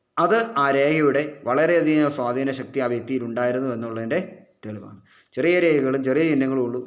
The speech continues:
ഇതിൻ്റെ രഹസ്യങ്ങളൊന്നും നമുക്ക് മനസ്സിലായില്ല, നമ്മളതിനെപ്പറ്റി ഒന്നും പഠിച്ചിട്ടില്ല, മനസ്സിലാക്കിയിട്ടില്ല എങ്കിൽ ആ വ്യക്തിയുടെ ആ ജീവിതകാലത്തിൽ നിന്ന് അത് വളരെയധികം കടന്നു പോവുകയും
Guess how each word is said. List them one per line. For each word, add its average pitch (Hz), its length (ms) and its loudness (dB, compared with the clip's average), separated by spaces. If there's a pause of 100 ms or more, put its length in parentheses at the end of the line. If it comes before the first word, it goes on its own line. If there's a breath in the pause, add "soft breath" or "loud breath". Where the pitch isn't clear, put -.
ഇതിൻ്റെ 123 220 -4
രഹസ്യങ്ങളൊന്നും 139 600 0
നമുക്ക് 120 220 -6
മനസ്സിലായില്ല, 139 500 -2 (100)
നമ്മളതിനെപ്പറ്റി 120 460 -6
ഒന്നും 107 160 -10
പഠിച്ചിട്ടില്ല, 131 440 -6
മനസ്സിലാക്കിയിട്ടില്ല 123 800 -4 (140)
എങ്കിൽ 113 280 -4 (760 loud breath)
ആ 123 120 0
വ്യക്തിയുടെ 151 420 2
ആ 147 100 2
ജീവിതകാലത്തിൽ 143 720 0
നിന്ന് 131 140 -4
അത് 123 80 -6
വളരെയധികം 123 540 -2
കടന്നു 117 300 -6
പോവുകയും 131 420 -2